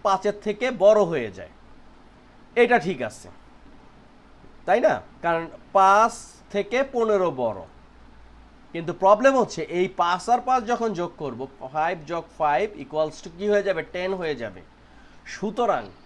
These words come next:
এই ধরনের বাহু যদি দেওয়া থাকে, কোনো ত্রিভুজ অঙ্কন করা যাবে না, ওকে? কারণ নিয়মটা কি, তিন কোণ, তিনটা বাহু থাকবে, দুই বাহুর যোগফল তৃতীয় বাহু অপেক্ষা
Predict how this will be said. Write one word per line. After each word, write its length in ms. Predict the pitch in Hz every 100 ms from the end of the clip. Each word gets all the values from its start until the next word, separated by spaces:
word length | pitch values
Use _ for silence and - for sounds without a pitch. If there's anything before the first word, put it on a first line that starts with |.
| -
এই 200 | 190 226
ধরনের 440 | 208 208 220 214 208
বাহু 320 | 175 180 180
যদি 220 | 180 175
দেওয়া 320 | 160 160 165
থাকে, 540 | 160 - 214 190 139 143 - - -
কোনো 500 | 196 208 214 226 220 214
ত্রিভুজ 540 | 170 185 165 196 170
অঙ্কন 520 | 160 151 151 165 165
করা 420 | - 143 147 160 151
যাবে 540 | 123 117 113 185 294 - - -
না, 220 | 107 - - - - - - - - - - -
ওকে? 200 | 190 285 - - - - -
কারণ 320 | 170 170 190 180
নিয়মটা 380 | 170 214 214 220
কি, 260 | 220 240 - - - - - -
তিন 280 | 190 196 202
কোণ, 300 | 196 202 202 - - -
তিনটা 440 | 190 196 190 196 196
বাহু 380 | 156 156 160 170
থাকবে, 480 | 175 156 196 262 - - - 120
দুই 240 | 135 202
বাহুর 300 | 202 196 190
যোগফল 420 | 160 185 - 240 240
তৃতীয় 340 | 170 151 170
বাহু 220 | 156 151
অপেক্ষা 440 | 147 139 139 151